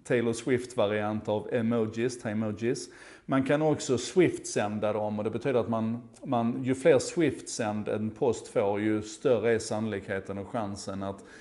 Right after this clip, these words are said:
Taylor Swift och hennes gäng faktiskt får se den här posten och kan svara på den och kan agera på den och sådär. Ehm, och det är ett ganska så, vad ska man säga, det är ett ganska hårt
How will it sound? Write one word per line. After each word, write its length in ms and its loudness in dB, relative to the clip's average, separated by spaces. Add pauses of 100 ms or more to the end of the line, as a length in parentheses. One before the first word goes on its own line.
(180)
Taylor 280 2
Swift 420 0
och 80 2
hennes 300 -2
gäng 300 -2
faktiskt 400 -4
får 100 -6
se 260 4
den 160 0
här 140 2
posten 440 -4
och 100 -8
kan 180 -6
svara 380 0
på 140 -6
den 180 -4
och 100 -10
kan 160 -10
agera 440 -6
på 280 -8
den 100 -12
och 100 -14
sådär. 220 -12 (760)
Ehm, 400 2 (380)
och 80 6
det 60 12
är 40 8
ett 80 0
ganska 360 6
så, 320 6
vad 200 0
ska 100 -2
man 100 2
säga, 160 2
det 60 4
är 40 4
ett 60 -4
ganska 300 2
hårt 720 2